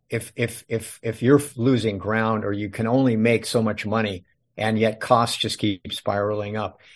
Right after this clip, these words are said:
And so my answer, i-, i-, there's no perfect answer, right? I, I mean, everybody wants to just be told,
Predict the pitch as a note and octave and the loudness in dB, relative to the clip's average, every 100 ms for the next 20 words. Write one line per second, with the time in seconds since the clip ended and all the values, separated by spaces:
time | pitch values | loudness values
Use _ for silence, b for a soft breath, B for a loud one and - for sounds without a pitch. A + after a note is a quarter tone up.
0 | b b A2+ A#2 C#3 B2 - - _ _ | b b -6 0 4 4 2 -10 _ _
1 | _ - C#3+ C#3+ E3 C3+ C#3+ - - A2 | _ -6 0 2 2 2 2 2 2 2
2 | G2+ - - C3 D3 C#3+ C#3+ F#3 F3 - | 2 -6 -6 -2 2 4 4 4 2 4
3 | C3+ B2 G2 G#2+ G2+ G2+ F#2 F2 F#2 - | 2 2 -4 -6 -6 -6 -8 -6 -8 -12
4 | _ _ G#2+ A2+ A#2+ B2 C#3+ C#3+ B2 G#2+ | _ _ -6 0 4 6 6 6 6 4
5 | A2 A#2 - - A2 A2 - - G#2+ - | 2 2 0 -4 -2 -2 -4 -4 -6 2
6 | A2+ G#2+ G#2+ F#2+ | 4 4 2 -4